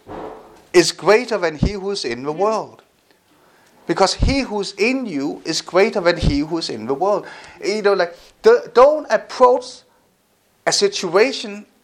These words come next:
as someone who's inferior. You need to approach every situation is that God has given you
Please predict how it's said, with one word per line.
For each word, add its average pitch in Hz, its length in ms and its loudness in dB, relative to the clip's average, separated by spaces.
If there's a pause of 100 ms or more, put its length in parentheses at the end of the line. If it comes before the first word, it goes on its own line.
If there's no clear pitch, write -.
(200)
as 170 180 0
someone 185 560 4 (600)
who's 190 420 2 (220)
inferior. 165 760 -2 (2500)
You 185 160 6
need 277 220 6
to 233 80 2
approach 202 380 4
every 277 240 6
situation 214 640 -2
is 208 240 -4 (380)
that 185 300 2
God 202 540 0 (160)
has 147 260 -4
given 196 380 -6
you 160 320 -6